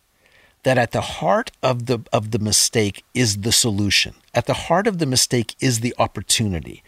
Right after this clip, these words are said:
that will get you out of there, that will, you can have a Lazarus-like moment in your career because at the heart of that mistake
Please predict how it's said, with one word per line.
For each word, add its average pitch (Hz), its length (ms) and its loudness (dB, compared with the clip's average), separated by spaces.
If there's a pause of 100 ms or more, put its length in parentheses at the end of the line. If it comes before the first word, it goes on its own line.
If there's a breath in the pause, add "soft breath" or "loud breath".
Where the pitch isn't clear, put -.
(260 soft breath)
that 127 120 2
will 120 120 0
get 113 320 -2
you 120 160 0
out 104 200 2
of 90 140 -2
there, 76 220 -8
that 110 180 -2
will, 104 280 -2 (560 loud breath)
you 117 100 -2
can 120 140 0
have 120 140 2
a 117 60 2
Lazarus-like 120 920 2
moment 113 420 0
in 98 120 0
your 95 120 -2
career 95 500 -2
because 101 560 -4
at - 120 -4
the - 100 -4
heart 135 380 0
of 127 140 -2
that 123 220 2
mistake 101 560 -2